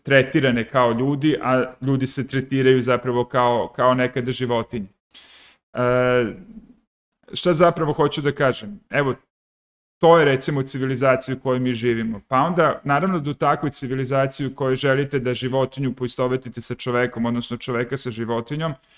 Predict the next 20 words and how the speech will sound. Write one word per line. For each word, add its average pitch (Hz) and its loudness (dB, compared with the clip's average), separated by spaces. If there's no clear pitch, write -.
ono 139 4
što - -2
vi 156 2
nazivate 147 0
i 127 -2
koristite 139 0
metaforu 131 0
aristokratski, 131 0
to 143 0
mora 139 4
jednostavno 135 2
da 127 0
bude 131 0
prokazano. 117 -2
Pazite, 135 -2
šezdeset 147 -2
sedme 170 2
godine 147 0
John 139 -2
Barth 135 2